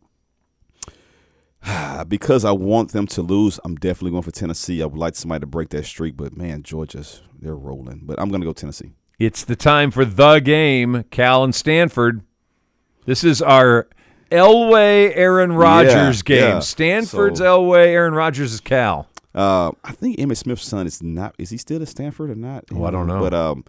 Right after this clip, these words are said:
Speaker 1: anyway, I'm, I'm gonna, I'm gonna, I'm gonna go with Stanford. You know, I'm just gonna say those guys. One, because they beat Colorado, so you want them to continue to win a little
Speaker 2: Okay.
Speaker 1: bit. You know, so that helps them out. And I know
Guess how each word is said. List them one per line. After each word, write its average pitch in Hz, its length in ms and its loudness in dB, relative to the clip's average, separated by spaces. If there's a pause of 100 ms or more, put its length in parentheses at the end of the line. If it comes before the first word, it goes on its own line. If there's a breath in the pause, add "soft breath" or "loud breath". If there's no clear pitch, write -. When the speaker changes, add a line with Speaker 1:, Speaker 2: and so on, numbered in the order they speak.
(280 soft breath)
Speaker 1:
anyway, 131 180 0
I'm, - 160 0
I'm 165 140 -2
gonna, 147 260 0 (240 soft breath)
I'm 147 120 -6
gonna, 151 240 0
I'm 131 100 -2
gonna 123 180 -2
go 98 300 0
with 101 160 0
Stanford. 110 540 -6
You 90 120 -6
know, 87 120 -4
I'm 87 100 -6
just 92 140 -16
gonna 87 120 -8
say 85 220 -10
those 87 240 -8
guys. 85 360 -6
One, 98 420 -6
because 90 240 -10
they 92 100 -6
beat 90 220 -10
Colorado, 90 520 -4
so 87 160 -12
you 78 140 -10
want 82 140 -12
them 78 160 -14
to 71 40 -14
continue 76 300 -16
to 69 80 -14
win 76 220 -12
a 76 40 -12
little 80 220 -8
Speaker 2:
Okay. 104 180 -2
Speaker 1:
bit. 131 80 -6
You 87 60 -12
know, 76 160 -12
so - 120 -20
that 67 120 -10
helps - 200 -16
them 73 100 -16
out. 64 120 -14
And 87 120 -6
I - 20 -4
know 131 160 -2